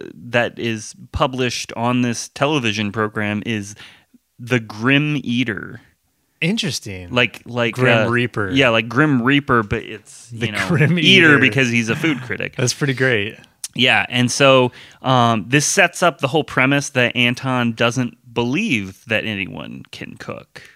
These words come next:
Speaker 2: Mm, yeah.
Speaker 1: So, uh, there's your, like, film antithesis, I guess you would call it.
Speaker 2: Yeah, foreshadowing too.
Speaker 1: Yeah.
Speaker 2: That's so good. Um, yeah, that,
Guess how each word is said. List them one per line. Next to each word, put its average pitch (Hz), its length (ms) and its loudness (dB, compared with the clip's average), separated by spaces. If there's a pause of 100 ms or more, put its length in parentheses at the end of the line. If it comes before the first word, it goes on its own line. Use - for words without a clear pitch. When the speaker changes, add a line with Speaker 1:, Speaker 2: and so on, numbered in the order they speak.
Speaker 2:
Mm, 98 720 -10
yeah. 98 200 -2
Speaker 1:
So, 107 460 0
uh, 101 440 0 (180)
there's 123 460 -2
your, 110 560 -2 (380)
like, 101 280 -10 (460)
film 123 840 -2
antithesis, 120 840 -4
I 127 120 0
guess 135 460 -2
you 127 100 -6
would 98 200 -4
call 131 260 -2
it. 143 120 -6
Speaker 2:
Yeah, 90 100 -18 (140)
foreshadowing 104 720 -4
too. 101 420 -6 (100)
Speaker 1:
Yeah. 104 420 -2
Speaker 2:
That's 127 180 0
so 127 280 2
good. 117 240 2
Um, 117 320 2
yeah, 120 200 2
that, 147 280 2